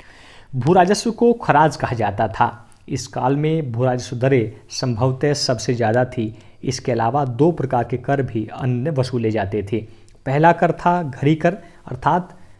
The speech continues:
घरों पर लगने वाला कर या चूल्हों पर लगने वाला कर, और दूसरा कर था चरी कर,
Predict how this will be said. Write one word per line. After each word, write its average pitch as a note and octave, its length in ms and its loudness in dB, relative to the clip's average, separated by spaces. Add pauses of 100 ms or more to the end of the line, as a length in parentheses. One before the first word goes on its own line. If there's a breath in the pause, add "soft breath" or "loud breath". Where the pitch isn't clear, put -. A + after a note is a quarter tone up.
(160 soft breath)
घरों C3+ 280 2
पर D3+ 140 2
लगने D3 340 2
वाला D#3+ 240 2
कर E3 280 -6
या D3+ 120 0
चूल्हों C#3 360 2
पर D#3+ 120 -2
लगने D#3+ 300 0
वाला D#3 240 0
कर, E3+ 180 -4 (380 soft breath)
और C3+ 140 0
दूसरा B2+ 340 0
कर A#2 220 -2
था B2 160 -4
चरी D#3 320 2
कर, - 220 -4